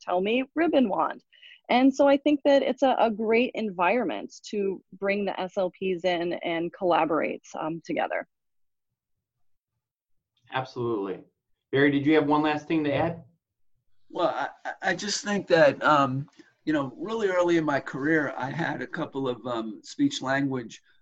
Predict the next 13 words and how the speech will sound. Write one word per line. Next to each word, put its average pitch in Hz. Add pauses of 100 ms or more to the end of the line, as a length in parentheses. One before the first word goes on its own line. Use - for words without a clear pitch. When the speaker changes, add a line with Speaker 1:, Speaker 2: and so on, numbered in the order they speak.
(160)
Speaker 3:
uh, 113 (100)
professionals 143
come 143
to -
Camp 139 (440)
Nugget 139
and 123 (240)
say, 135 (180)
"I 147
can't 170
get - (300)
my 131
kids -